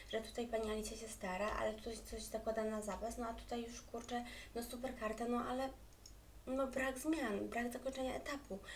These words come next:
brak rozwoju, brak jakichś takich, em, aktywności. To jest po prostu brak ruchu, brak działań, tak? Stabilność, stabilizacja, dom, fundamenty, e, tw-,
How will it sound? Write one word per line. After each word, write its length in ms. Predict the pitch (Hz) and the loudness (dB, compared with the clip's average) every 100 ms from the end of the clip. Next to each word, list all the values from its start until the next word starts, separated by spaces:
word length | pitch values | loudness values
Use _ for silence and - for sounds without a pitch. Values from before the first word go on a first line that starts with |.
| - 208 | -4 4
brak 440 | 254 247 240 - | 4 4 0 2
rozwoju, 480 | 269 - 269 247 220 | 0 4 4 4 4
brak 400 | 226 226 240 - | 2 4 2 -2
jakichś 200 | 247 247 | -4 -4
takich, 300 | 247 247 240 - - - - - | -4 -4 -6 -8 0 4 6 6
em, 580 | 240 240 240 240 240 - - - - | 6 6 4 2 0 -4 -8 -6 -2
aktywności. 840 | 240 - 254 339 320 - 220 214 - | -2 0 4 6 6 2 -2 -2 -2
To 60 | 269 | -4
jest 300 | 294 - - - - - - - - - - | -2 -2 -2 0 -2 -4 -6 -8 -8 -10 -6
po 80 | 311 | -4
prostu 420 | 302 330 320 - 330 330 330 339 - - | 0 0 0 0 4 4 4 0 -6 -4
brak 320 | 359 440 427 | 2 4 4
ruchu, 380 | 359 240 - 202 202 | 4 4 4 0 2
brak 200 | 311 320 | 2 2
działań, 460 | - 214 196 208 208 - | 4 4 4 2 -2 4
tak? 180 | 320 330 - - - - - - - - - | 6 6 2 -10 -14 -16 -16 -16 -16 -16 -6
Stabilność, 720 | - 285 233 233 262 269 277 | -2 2 2 4 4 4 2
stabilizacja, 760 | 254 240 240 240 262 - 269 | 0 2 2 2 0 0 0
dom, 520 | 220 208 233 254 269 254 | 2 4 6 6 6 2
fundamenty, 920 | 254 247 240 240 233 254 247 277 277 - - - | 0 2 4 4 4 2 4 4 4 -2 -12 -6
e, 180 | - 233 | 2 2
tw-, 200 | 240 247 | 2 -6